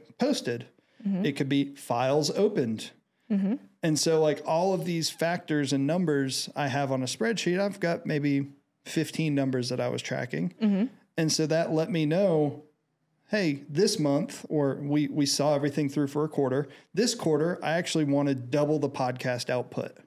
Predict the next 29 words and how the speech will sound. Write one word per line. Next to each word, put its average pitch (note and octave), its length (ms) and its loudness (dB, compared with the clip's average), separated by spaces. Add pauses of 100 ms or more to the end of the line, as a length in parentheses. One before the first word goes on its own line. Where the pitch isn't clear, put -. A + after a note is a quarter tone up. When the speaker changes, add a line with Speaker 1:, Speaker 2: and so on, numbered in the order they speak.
(680)
Speaker 1:
Does D3 280 0
that C3+ 200 0
result C#3 540 2
in C3+ 160 2
more C3+ 520 2 (220)
of C3 160 0
the C3+ 160 2
other C3+ 280 2
things?" B2 640 -6 (240)
Speaker 2:
Yeah. F3+ 220 -2 (220)
Speaker 1:
So C#3 180 0
I'm C3+ 140 2
just D3 300 0
tracking D3+ 400 0
the B2+ 160 0
output C3 420 -4 (240)
or, B2 240 0
you B2+ 160 0
know, A#2+ 140 0
the B2+ 160 2
input, B2+ 340 -2
which B2 200 -2
is, A#2+ 340 -4
you C3+ 80 -2
know, A#2+ 220 -4 (260)
a B2 160 0
podcast A#2+ 500 -2
posted. - 400 -6 (320)
Speaker 2:
Mm-hmm. G3+ 240 2